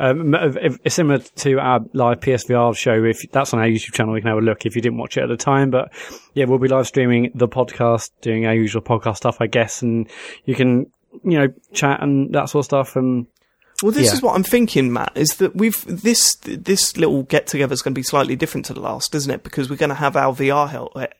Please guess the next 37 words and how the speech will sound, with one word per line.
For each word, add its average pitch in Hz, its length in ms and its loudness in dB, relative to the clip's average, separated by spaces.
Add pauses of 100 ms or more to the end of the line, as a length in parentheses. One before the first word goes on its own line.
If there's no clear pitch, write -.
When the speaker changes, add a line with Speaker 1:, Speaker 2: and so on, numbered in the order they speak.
(280)
Speaker 2:
we're 147 240 0
not 156 160 0
gonna 147 140 -2
have 143 180 -2
our 131 100 0
V 139 160 0
R 151 160 2
<laughs> - 60 -8
helmets 156 400 0
on 139 200 0
for, 156 340 -4
throughout 135 280 0
the 127 60 -6
most 131 280 -2
of 135 60 -4
the 135 60 -8
weekend. - 400 -8
So 139 260 2 (580)
I'm 202 220 2
thinking, 165 640 -2 (500)
along 160 360 2
with 147 360 -2
live 139 240 2
streaming 135 320 0
a 131 40 -4
show, 135 260 2
we 123 160 -8
should - 200 -6
just, 139 200 -6
like, 135 140 2
live 131 260 0
stream 127 380 -4
some 123 300 -4
gaming 135 440 -4
stuff - 320 -10
as 131 100 -10
well. 131 380 -4